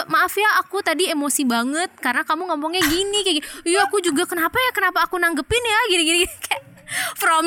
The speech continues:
this to this, kayak screenshotan yang sa-, pertama kedua tuh beda banget. Di situ kayak gua, "Anjir lah." Memang sih fan war itu karena lo lagi keadaan emosi dan apa ya, nggak bisa berpikir nggak sih? Kayak, wah, nge-reply-nya tuh, anjir, gua kayak,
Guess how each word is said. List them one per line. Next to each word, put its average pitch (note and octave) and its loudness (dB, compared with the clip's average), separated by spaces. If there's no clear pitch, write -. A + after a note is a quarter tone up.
this E4+ 4
to D#4+ 2
this, E4 0
kayak - 0
screenshotan D4+ 0
yang C4+ -2
sa-, C#4+ 0
pertama C4+ -4
kedua C4+ -2
tuh F#4+ -4
beda C4+ 2
banget. C4+ -2
Di D4 -4
situ E4 0
kayak B3 -4
gua, - -2
"Anjir B3 -2
lah." B3 -2
Memang C4 0
sih E4 -2
fan D4 0
war D4 2
itu C#4+ -4
karena D#4 -2
lo D#4+ 4
lagi C#4 0
keadaan A#3+ 0
emosi C4 0
dan A#3+ 0
apa C#4 -2
ya, C4 0
nggak - -2
bisa D#4 0
berpikir E4+ 0
nggak C#4+ 2
sih? G4+ 0
Kayak, - -2
wah, D#4+ -8
nge-reply-nya D#4+ 0
tuh, G4 -4
anjir, A3 2
gua A#3+ 0
kayak, A#3+ -4